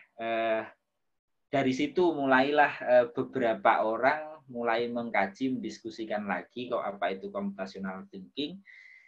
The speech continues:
dan, eh, bagaimana caranya dia akan masuk ke kurikulum. Nah, sayangnya kita belum punya ju-, eh, petunjuk tertulis atau petunjuk teknis bagaimana nanti apakah computational thinking itu masuk ke kurikulum via pelajaran tertentu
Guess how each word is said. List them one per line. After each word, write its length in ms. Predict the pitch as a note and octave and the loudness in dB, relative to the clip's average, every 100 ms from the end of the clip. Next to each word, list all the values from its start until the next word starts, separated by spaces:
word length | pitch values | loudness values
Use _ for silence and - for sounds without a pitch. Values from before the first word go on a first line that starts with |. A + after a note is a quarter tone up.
| _ - | _ -2
dan, 400 | C3 C3+ C#3+ C3+ - | 6 6 4 -10 -4
eh, 480 | B2+ B2+ B2+ B2+ B2+ _ | 4 6 8 6 2 _
bagaimana 560 | C3+ C3 B2+ A#2+ C#3+ D3 | -4 -2 -2 -2 -2 0
caranya 480 | C3 B2 B2 B2+ B2+ | 2 2 2 0 -2
dia 240 | A#2+ A2 | -2 -2
akan 160 | - A2+ | -2 -4
masuk 400 | G#2+ - G2 G#2 | -6 -8 -12 -12
ke 80 | |
kurikulum. 400 | A2 - A#2+ G2+ | -12 -10 -6 -6
Nah, 140 | G2 G#2 | -6 2
sayangnya 420 | B2 B2+ B2+ D#3 | 4 4 2 0
kita 120 | D#3+ D#3 | -4 -2
belum 320 | B2+ A#2 G2+ | -2 -6 -6
punya 480 | A#2+ A#2+ A#2 A2+ - | -6 -4 -2 -4 -8
ju-, 240 | - C3 C3 _ _ - | -14 -14 -14 _ _ -4
eh, 240 | A2+ A2 | 2 2
petunjuk 640 | G#2+ B2 B2+ A#2 G#2 A2 - | 2 -4 -2 -4 -4 -10 -10
tertulis 480 | G2+ - B2 B2+ A#2+ | -12 -10 -6 -4 -2
atau 240 | G#2+ A2+ G2 | -4 -6 -12
petunjuk 560 | G2 A2+ A2+ A2 G2 | -12 -10 -8 -8 -8
teknis 480 | - G2 A2+ C#3+ - | -2 -2 -2 -10 -8
bagaimana 640 | G#2+ G#2 A2 G2+ G#2 B2+ C3 | -10 -8 -6 -4 -4 -2 -2
nanti 400 | A#2 G#2 G2+ C3+ | -2 -6 -6 -6
apakah 480 | - - - A2 - | -4 -4 -2 -4 -4
computational 640 | A2+ G#2 G2+ G#2 A2+ A2 G#2 | -6 -4 -4 -4 -4 -10 -10
thinking 400 | A2 G2+ G2+ G2 | -12 -10 -10 -8
itu 80 | |
masuk 480 | C3+ A#2+ G#2 - - | -8 -8 -10 -10 -16
ke 160 | A2 - | -16 -12
kurikulum 560 | A2 G#2 A2 B2+ C3 | -10 -10 -10 -10 -10
via 240 | B2 G#2+ F#2+ | -8 -6 -4
pelajaran 560 | G2+ G2 - G2 G2 | -4 -6 -6 -8 -8
tertentu 560 | G2 G2 F#2 - - - | -8 -10 -14 -8 -8 -8